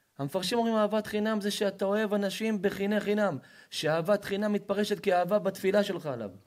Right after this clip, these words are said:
שהיא חינם. אהבה, תפילה זה חינם. אנשים אריתראים, סודנים, באים לכותל. מתפללים, זועקים לכדור, "אללה, אללה, אשם אללה".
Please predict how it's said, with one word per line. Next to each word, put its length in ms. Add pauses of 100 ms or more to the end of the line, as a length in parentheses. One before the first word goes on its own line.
שהיא 220
חינם. 400 (960)
אהבה, 340
תפילה 280
זה 120
חינם. 400 (1600)
אנשים 420
אריתראים, 580
סודנים, 520
באים 200
לכותל. 460 (480)
מתפללים, 580
זועקים 420
לכדור, 420
"אללה, 360
אללה, 360
אשם 200
אללה". 260